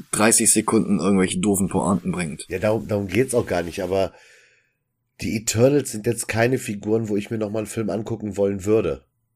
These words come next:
Speaker 2: Weil es geht ja für mich bei diesem kompletten Pod-, Podcast rein um Entertainment.
Speaker 1: Hm, ja, mir halt nicht, ne?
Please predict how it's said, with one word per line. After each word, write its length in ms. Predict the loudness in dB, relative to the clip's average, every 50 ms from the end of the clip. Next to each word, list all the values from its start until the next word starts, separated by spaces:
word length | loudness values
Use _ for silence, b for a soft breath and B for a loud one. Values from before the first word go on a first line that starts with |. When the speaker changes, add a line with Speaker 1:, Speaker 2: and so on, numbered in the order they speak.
| _ -4
Speaker 2:
Weil 160 | -2 0 0
es 160 | 0 -2 0
geht 180 | 0 0 2 2
ja 80 | 0
für 160 | 0 0 -2 -2
mich 340 | -2 -4 -6 -10 -18 _ _ _ _ _ _ _
bei 200 | -12 0 2 2
diesem 200 | 2 2 -2 -4
kompletten 360 | -4 -2 0 0 0 0 -4 -2
Pod-, 400 | 0 -2 -2 -2 -4 -12 -2 0
Podcast 580 | 0 0 0 -2 -2 -2 -2 -2 -6 -6 0 2
rein 140 | 2 4
um 100 | 4 2
Entertainment. 640 | 0 0 -2 -2 0 -2 -2 -2 -2 -6 -10 -12 _ _ _ _ _ _ _ _ _ _ _ _ _ _ _ _ _ _ _ _ _ -4
Speaker 1:
Hm, 580 | 0 2 4 6 6 6 6 6 4 2 -2 _ 2
ja, 140 | 4 6 8
mir 200 | 8 8 8 6
halt 160 | 6 4 4
nicht, 240 | 6 4 4 4 2
ne? 340 | 2 2 2 2 2 2